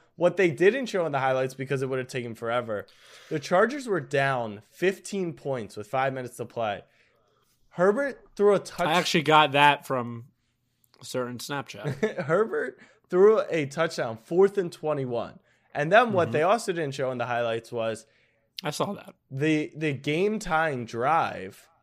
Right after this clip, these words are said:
Speaker 1: wa-, in regulation was seventeen plays, Abe. They went to fourth and ten four separate times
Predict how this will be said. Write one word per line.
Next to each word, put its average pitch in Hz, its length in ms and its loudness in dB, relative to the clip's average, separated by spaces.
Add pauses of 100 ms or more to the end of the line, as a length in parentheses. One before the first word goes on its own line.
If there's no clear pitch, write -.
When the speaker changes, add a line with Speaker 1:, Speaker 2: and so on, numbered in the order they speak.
(400)
Speaker 1:
wa-, 127 500 2
in 131 200 -6
regulation 123 840 -4 (280)
was 156 200 0
seventeen 196 880 -4
plays, 143 420 -4
Abe. 101 260 -6
They 151 120 2
went 214 320 -2
to 196 120 -8
fourth 170 380 -6
and 170 140 -4
ten 151 300 -6
four 190 460 0
separate 165 500 -6
times 139 540 -8